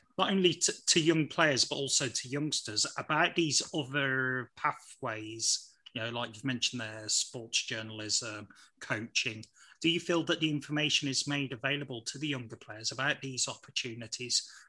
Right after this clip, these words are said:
to keep themselves involved in, uh, the game, in the footballing industry, even if they no longer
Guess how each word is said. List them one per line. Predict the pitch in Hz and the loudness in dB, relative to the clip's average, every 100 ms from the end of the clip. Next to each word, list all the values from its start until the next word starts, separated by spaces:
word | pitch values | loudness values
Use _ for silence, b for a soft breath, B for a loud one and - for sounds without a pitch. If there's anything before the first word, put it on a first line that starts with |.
| _ | _
to | - | -6
keep | - 170 170 | 0 0 2
themselves | 143 131 - 131 123 120 - - | 0 4 4 4 0 0 0 -2
involved | 120 127 - 139 143 131 131 - - - | -8 -6 -2 0 -2 -4 -12 -12 -10 -6
in, | 131 117 120 - _ _ _ _ _ | -6 -4 -8 -12 _ _ _ _ _
uh, | 127 120 120 120 117 | -10 -8 -8 -8 -6
the | |
game, | 120 127 110 110 117 - - | -2 -2 -2 -6 -12 -14 -8
in | 147 127 | -4 -2
the | |
footballing | 127 - - 127 120 120 | -4 -8 -6 -6 -6 -6
industry, | 120 120 117 - - 117 123 b b - | -6 -4 0 0 0 -6 -12 b b -6
even | 147 131 139 127 | -4 -2 0 0
if | 120 - - | -2 -6 -8
they | 123 | -8
no | 123 127 127 | -4 -4 -2
longer | 123 120 120 | -4 -6 -6